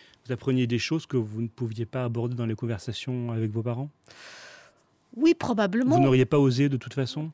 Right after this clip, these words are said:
Speaker 2: Euh, oui, je n'aurais pas, euh, j'aurais pas osé. Mes parents pouvaient vraiment parler de tout, hein. C'était pas du tout un, un souci chez nous. Mais, euh, il y avait pas le temps.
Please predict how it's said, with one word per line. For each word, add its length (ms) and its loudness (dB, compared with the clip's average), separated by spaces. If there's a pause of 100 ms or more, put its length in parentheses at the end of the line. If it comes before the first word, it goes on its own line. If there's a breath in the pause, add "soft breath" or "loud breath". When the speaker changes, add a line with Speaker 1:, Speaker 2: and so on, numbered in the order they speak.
(100)
Speaker 2:
Euh, 320 -2
oui, 240 4
je 120 -2
n'aurais 260 2
pas, 180 0
euh, 240 0
j'aurais 240 0
pas 140 -2
osé. 240 2
Mes 120 2
parents 280 -2
pouvaient 260 -4
vraiment 260 -4
parler 300 -2
de 100 -10
tout, 200 -12
hein. 160 -8
C'était 240 -10
pas 160 -6
du 160 -4
tout 180 -10
un, 300 -8
un 100 -8
souci 400 -10
chez 220 -8
nous. 180 -6 (340 loud breath)
Mais, 360 -4
euh, 600 -8 (140)
il 80 -10
y 120 -4
avait 180 -2
pas 160 -2
le 80 -2
temps. 240 -6